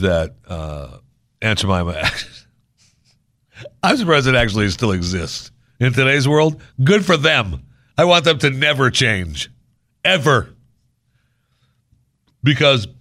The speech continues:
the farthest thing from my mind, until they bring it up, about Aunt Jemima pancake mix and syrup has anything to do with race.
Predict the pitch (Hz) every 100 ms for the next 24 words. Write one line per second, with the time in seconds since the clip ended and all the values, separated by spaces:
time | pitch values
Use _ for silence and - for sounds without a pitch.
0 | _ _ _ _ _ _ _ _ _ _
1 | _ _ _ _ _ - 131 127 - 160
2 | 180 156 151 - - - 151 117 95 90
3 | - 127 113 110 110 104 90 67 64 _
4 | _ _ _ _ _ _ - 117 - 135
5 | 127 95 131 135 120 131 120 110 69 -
6 | - - _ _ _ - 95 107 - -
7 | 127 127 113 113 117 107 135 123 110 127
8 | 120 123 117 127 107 107 123 127 - _
9 | _ _ _ _ _ - 123 95 - 131
10 | 127 131 113 101 104 95 85 90 82 64
11 | -